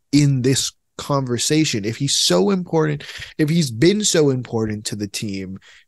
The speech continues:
in years past, and I, I don't wanna say he's lost his starting job to Spencer Martin, but why is he not being included in these conversations? Like, am I missing something,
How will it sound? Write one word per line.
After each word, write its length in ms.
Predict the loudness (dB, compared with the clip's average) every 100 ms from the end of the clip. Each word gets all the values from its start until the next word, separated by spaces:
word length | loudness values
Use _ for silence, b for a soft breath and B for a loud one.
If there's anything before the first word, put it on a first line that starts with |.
| -6
in 180 | -4 -2
years 300 | -2 -2 -2
past, 480 | 0 2 0 -2
and 120 | -2 -4
I, 160 | -6 -6 -14 -20 _
I 100 | -4
don't 120 | -2
wanna 160 | 0 0
say 180 | 0 2
he's 260 | 0 -2
lost 400 | -2 0 0 -2
his 120 | -2
starting 420 | -2 2 2 2 2
job 240 | 0 0
to 80 | -4
Spencer 360 | -4 -4 -4
Martin, 340 | -2 -2 -2 -2
but 180 | -4 -6 B B _ _ -20 _ _ _ _ _ -10
why 320 | -2 2 4
is 300 | 4 2 4
he 120 | 2
not 420 | 2 2 2 0
being 220 | 2 2
included 580 | 0 -4 0 2 2 -2
in 160 | -4 -6
these 180 | -6 -6
conversations? 840 | -8 -8 -6 -4 -2 -2 -6 -8
Like, 180 | -8 -6
am 120 | -6
I 120 | -6
missing 380 | -4 -4 -2 -2
something, 580 | -2 -2 -2 -2 -2